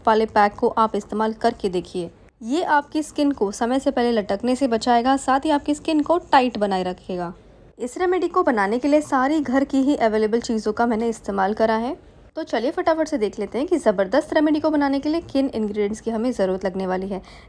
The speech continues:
लेकिन दोस्तों, उससे पहले एक छोटी सी रिक्वेस्ट आपसे ज़रूर करना चाहूँगी, अगर आप मेरे चैनल पे पहली बार आए हैं और अभी तक आपने चैनल को सब्सक्राइब नहीं किया है तो प्लीज़ सब्सक्राइब कर लीजिए,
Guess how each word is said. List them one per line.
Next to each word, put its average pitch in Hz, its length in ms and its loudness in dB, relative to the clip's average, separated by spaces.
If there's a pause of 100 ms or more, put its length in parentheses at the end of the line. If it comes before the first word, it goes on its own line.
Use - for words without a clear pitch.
लेकिन 226 200 2
दोस्तों, 269 260 4
उससे 302 160 2
पहले 233 180 2
एक 220 80 -2
छोटी 220 220 -2
सी 214 120 -2
रिक्वेस्ट 247 460 -2
आपसे 269 220 0
ज़रूर 247 240 0
करना 240 200 -2
चाहूँगी, 247 380 -2
अगर 196 180 0
आप 185 180 -2
मेरे 233 140 -2
चैनल 269 200 0
पे 269 120 0
पहली 247 220 -2
बार 240 160 0
आए 233 140 -2
हैं 311 160 -2 (440)
और 311 120 8
अभी 320 180 4
तक 262 160 2
आपने 196 200 0
चैनल 196 200 -2
को 196 100 -4
सब्सक्राइब 214 500 0
नहीं 220 220 0
किया 277 160 2
है 285 40 2
तो 339 80 -2
प्लीज़ 214 300 -4
सब्सक्राइब 208 440 -2
कर 277 160 2
लीजिए, 294 360 2